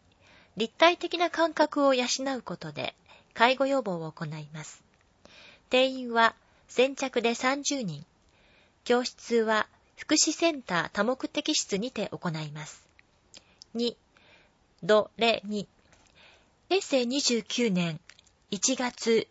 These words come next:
十九日、二月二日、十六日、三月二日、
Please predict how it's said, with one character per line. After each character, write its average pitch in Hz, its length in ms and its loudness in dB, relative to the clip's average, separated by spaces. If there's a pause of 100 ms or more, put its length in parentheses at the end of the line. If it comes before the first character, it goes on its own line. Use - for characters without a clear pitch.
(140)
十 240 240 0
九 269 120 -6
日、 185 520 -2 (560)
二 226 120 0
月 240 520 0 (180)
二 - 320 -4
日、 - 320 2 (400)
十 240 180 4
六 233 300 -6
日、 196 480 -2 (680)
三 320 300 8
月 220 280 -8
二 - 280 -16
日、 - 300 -2